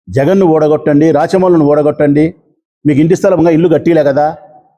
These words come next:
అది ఇట్లా కదా, ఇది ఇట్లా కదా అని చెప్పి ఈ జెండా ఓటమికి అతను ప్రయత్నిస్తున్నాడు.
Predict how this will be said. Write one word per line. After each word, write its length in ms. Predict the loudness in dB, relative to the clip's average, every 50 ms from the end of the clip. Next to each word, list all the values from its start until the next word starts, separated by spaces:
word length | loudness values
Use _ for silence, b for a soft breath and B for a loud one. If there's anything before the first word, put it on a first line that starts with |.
| _ _ _ -6
అది 160 | -2 -2 -2
ఇట్లా 160 | -2 0 -2 0
కదా, 160 | 0 0 0 -2 -4 -4 -2 0
ఇది 120 | 0 0 0
ఇట్లా 140 | 0 -2 -2
కదా 200 | 0 0 0 -2
అని 120 | -2 -2 -4
చెప్పి 360 | -4 -6 -4 -4 -2 -2 0 -2 -4 -6 -14 _ _ _ _ _ _ _ _ _ _ _ _ _ _ _ _ _ _ _ _ _ _ _ _ _ _ _ _ _ -6
ఈ 60 | -6 -4 -2
జెండా 260 | 0 0 0 0 0 0 0 0 -2
ఓటమికి 420 | -2 0 -2 -2 -2 0 0 -2 -2 -2 -6 -10 _ _ -12
అతను 200 | -6 -4 -2 -2 -2 -2
ప్రయత్నిస్తున్నాడు. 640 | -4 -4 -4 -8 -12 -10 -8 -6 -6 -6 -8 -10